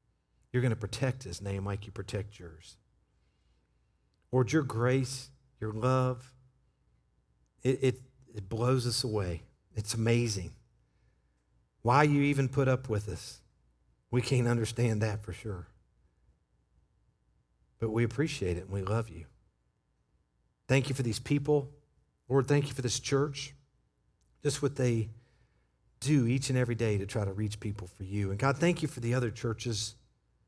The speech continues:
around us in our community that are doing great things. Lord, you work in all kinds of churches, 'cause it takes all kinds of churches and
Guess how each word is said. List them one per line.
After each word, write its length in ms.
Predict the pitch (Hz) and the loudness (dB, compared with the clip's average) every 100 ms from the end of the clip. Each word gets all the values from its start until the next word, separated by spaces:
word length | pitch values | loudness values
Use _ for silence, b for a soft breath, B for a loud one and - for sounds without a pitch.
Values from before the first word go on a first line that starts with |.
| - | -8
around 400 | 104 113 123 131 | 0 4 4 4
us 160 | 123 123 | 2 0
in 60 | |
our 120 | 110 | 0
community 560 | 104 113 110 123 120 123 | -2 0 2 2 2 -2
that 180 | 113 104 | -2 -2
are 60 | |
doing 260 | 101 117 101 | 0 0 0
great 300 | 107 113 113 | 0 -2 -2
things. 520 | 110 101 87 85 - _ _ _ _ _ _ | -4 -4 -4 -8 -18 _ _ _ _ _ _
Lord, 160 | 135 135 | 0 2
you 100 | 175 | 2
work 300 | 139 135 131 | 4 2 2
in 80 | 113 | 2
all 180 | 120 123 | 2 2
kinds 360 | 131 123 113 | 2 2 2
of 60 | 98 | -4
churches, 580 | - 101 101 90 - - _ _ - | -6 -6 -6 -12 -12 -14 _ _ -6
'cause 120 | 113 | -4
it 100 | 113 | 0
takes 220 | 131 127 | 0 4
all 180 | 135 139 | 4 4
kinds 300 | 143 139 127 | 4 4 4
of 180 | 113 - B B B | 0 -4 B B B
churches 560 | - 170 160 160 151 127 | 4 4 6 4 4 4
and 220 | 120 107 | 0 -2